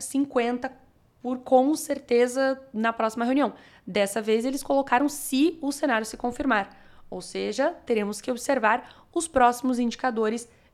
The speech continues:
de macroeconomia, como, por exemplo, a inflação esperada para os próximos meses, os gastos dos consumidores, a confiança dos consumidores, os, a taxa de serviços e até o I B C B R, que é a prévia do pib,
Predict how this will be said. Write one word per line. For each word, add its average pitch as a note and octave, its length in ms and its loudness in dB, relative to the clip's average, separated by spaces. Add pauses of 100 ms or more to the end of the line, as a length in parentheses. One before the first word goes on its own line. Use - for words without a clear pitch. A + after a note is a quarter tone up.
de A3 400 -6 (100)
macroeconomia, B3 840 0
como, G3+ 180 -8
por G3 160 -6
exemplo, F#3+ 640 -6 (340)
a F#3 340 -4
inflação G3+ 680 -4
esperada F#3+ 500 -2
para F#3+ 180 -8
os F#3+ 80 -14
próximos G#3+ 400 -10
meses, A#3+ 540 -4 (360)
os G3 360 -8
gastos G3 420 0
dos F#3 160 -16
consumidores, G3+ 1000 -4
a G3 120 -6
confiança A3+ 520 -4
dos - 100 -20
consumidores, G3+ 640 -6
os, F#3+ 280 -16
a F#3 160 -6
taxa G3+ 300 -8
de G3 100 -18
serviços A#3 600 -6 (420)
e G3+ 80 -4
até G3 240 0
o A#3+ 60 0
I B3 40 -4
B A#3 120 -2
C A#3+ 160 -4
B A3+ 100 -4
R, G#3 240 2
que G3+ 140 -6
é - 20 -2
a F#3 40 -6
prévia G3 360 -4
do A#3 80 -10
pib, B3 400 -6